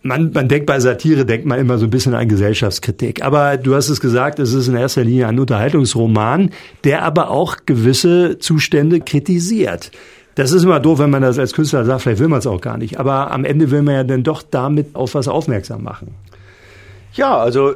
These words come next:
Speaker 2: es kommt auch eine Dame drin vor, die ist zwei, ein Team sozusagen. Die sind, die sind zuständig für die Kulturveranstaltungen auf der Insel und die machen die Erfahrung, dass alles, was sie anbieten und was keinen Eintritt kostet, immer in der Luft zerrissen wird. Die Leute sind ständig unzufrieden.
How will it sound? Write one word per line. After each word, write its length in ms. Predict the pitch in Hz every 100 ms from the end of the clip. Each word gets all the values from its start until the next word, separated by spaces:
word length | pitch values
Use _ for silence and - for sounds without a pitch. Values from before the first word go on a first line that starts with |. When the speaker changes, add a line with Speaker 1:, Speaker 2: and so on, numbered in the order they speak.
| -
Speaker 2:
es 140 | 117
kommt 160 | - -
auch 80 | 131
eine 240 | 143 151
Dame 300 | 135 139 143
drin 160 | 135 135
vor, 180 | 139 135
die 80 |
ist 220 | 131 - - -
zwei, 320 | 127 123 98
ein 240 | 98 98
Team 300 | - 170 107
sozusagen. 400 | 85 - 87 85
Die 80 | 95
sind, 120 | 110
die 60 | 107
sind 140 | 123
zuständig 440 | 156 190 147 135 -
für 120 | 120
die 260 | 117 110
Kulturveranstaltungen 1080 | 104 107 110 175 - 143 135 139 135 131 123
auf 140 | 123
der 140 | 113 107
Insel 400 | 123 147 185 208
und 100 | 127
die 80 | 123
machen 240 | 139 143
die 80 | 135
Erfahrung, 680 | 117 123 131 151 196 196 - - -
dass 160 | 104
alles, 280 | - 139 156
was 100 | 131
sie 100 | 123
anbieten 440 | 101 127 165 170 151
und 80 |
was 100 | 117
keinen 220 | - 123 117
Eintritt 320 | - 143 143
kostet, 340 | 143 - -
immer 240 | - 127 123
in 60 |
der 80 | 120
Luft 200 | 117 -
zerrissen 380 | 123 110 - -
wird. 140 | -
Die 60 | 92
Leute 220 | 110 127
sind 160 | 117 123
ständig 380 | 147 147 147
unzufrieden. 540 | - 87 - - -